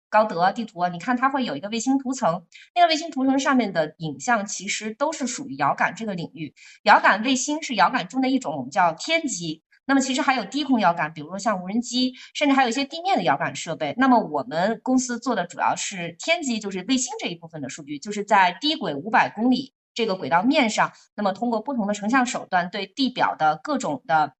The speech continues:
地表的自然资源或者包括我们的人造物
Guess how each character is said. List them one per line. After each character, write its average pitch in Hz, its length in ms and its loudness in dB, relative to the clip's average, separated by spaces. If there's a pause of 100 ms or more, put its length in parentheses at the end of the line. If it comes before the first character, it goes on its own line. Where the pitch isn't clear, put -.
(120)
地 277 100 2
表 160 300 4
的 147 340 2
自 269 80 -6
然 208 220 4
资 202 180 -14
源 156 280 -4
或 180 200 -4
者 170 60 -6
包 185 180 4
括 185 180 -6
我 151 80 -6
们 139 120 -12
的 156 80 -6
人 147 180 -8
造 240 220 6
物 277 260 -2